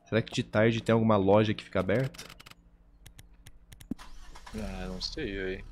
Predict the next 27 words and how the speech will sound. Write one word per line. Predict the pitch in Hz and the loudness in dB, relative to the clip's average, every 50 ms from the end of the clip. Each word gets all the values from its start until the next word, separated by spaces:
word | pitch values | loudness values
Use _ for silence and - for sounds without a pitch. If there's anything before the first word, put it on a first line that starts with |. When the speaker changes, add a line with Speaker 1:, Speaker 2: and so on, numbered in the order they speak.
| - - | -8 -4
Speaker 1:
Acho | - 135 - - | -4 -4 -2 -2
que | - 214 | 0 2
não. | 123 95 95 98 110 - - - - - - - - - - - - - - - - 277 285 285 - - - - - - - - - - - - - - | 4 6 4 4 2 0 -6 -12 -14 -14 -14 -14 -14 -14 -14 -14 -14 -14 -14 -12 -6 -2 0 0 2 0 0 0 2 2 4 4 2 2 0 -2 -4 -4
Depois | - - - 123 143 | -2 2 4 4 4
a | 143 | 4
gente | 139 - | 4 10
faz | - 151 139 131 | 12 12 12 12
esse | 127 120 - 117 | 8 4 0 -2
Speaker 2:
Será | - - - 98 98 131 | 2 4 6 8 8 8
Speaker 1:
teste. | 131 - - 101 101 - - | 6 4 0 -2 -2 -2 -6
Speaker 2:
que | - - - - - 101 | -12 -12 -12 -10 -10 -12
é | 101 - | -12 -6
tão | - 120 113 107 | -4 -2 -2 -4
fundo | - - - - 110 120 120 107 95 | -6 -10 -10 -8 -8 -6 -8 -8 -8
assim? | 92 90 - - - 101 110 113 - - - - - - - | -8 -10 -10 -12 -12 -14 -16 -16 -18 -20 -20 -20 -20 -16 -14
De | 98 98 | -12 -12
ter | - - 104 | -2 0 0
uma | 101 104 104 98 | 4 6 4 6
loja | 95 98 101 98 - 104 | 6 6 4 4 4 0
aberta | 95 98 98 101 - - | 2 2 2 2 2 -4
em | - | -4
casa. | - 95 98 110 120 | -2 -2 -2 0 -2
É, | 120 92 92 - | -4 -4 -4 -6
não, | 117 104 92 | -8 -8 -6
faz | - - - | -6 -6 -6
sentido | - - 147 - - 156 139 120 107 | -6 -10 -14 -12 -10 -8 -8 -8 -8
ter, | - - - 92 90 | -10 -10 -10 -10 -10